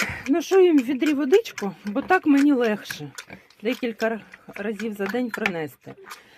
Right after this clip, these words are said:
Бо вони мені щось шкодять. А, в кормушку накидають солому, наливаєш туди воду,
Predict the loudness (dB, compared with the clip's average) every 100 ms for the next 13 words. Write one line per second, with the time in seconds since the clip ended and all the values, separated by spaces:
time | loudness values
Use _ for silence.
0 | _ _ -6 -2 0 2 4 2 2 -4
1 | -6 -8 -4 -4 -4 -8 -10 -20 _ -20
2 | -20 -14 -6 -4 -2 -2 -4 -8 -4 0
3 | 6 8 6 2 -6 -6 -2 -2 -2 -4
4 | -2 -2 -2 -6 -2 2 4 2 2 -2
5 | -8 _ _ -6 -2 -2 0 2 0 -2
6 | -6 -4 -2 -2 -2